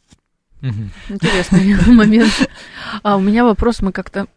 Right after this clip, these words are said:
Speaker 2: плавно коснулись этому, этого, но хотелось бы вот уточнить. Вы сказали экзокисть.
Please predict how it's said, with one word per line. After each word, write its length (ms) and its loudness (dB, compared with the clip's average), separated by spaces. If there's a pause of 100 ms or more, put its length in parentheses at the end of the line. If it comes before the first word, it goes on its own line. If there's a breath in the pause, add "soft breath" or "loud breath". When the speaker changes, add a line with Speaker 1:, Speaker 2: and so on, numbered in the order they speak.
(140)
Speaker 2:
плавно 300 0
коснулись 500 -8
этому, 520 -8
этого, 400 -6
но 120 -4
хотелось 420 -10
бы 120 -12
вот 200 -8
уточнить. 600 -12
Вы 240 -6
сказали 400 -4
экзокисть. 640 -10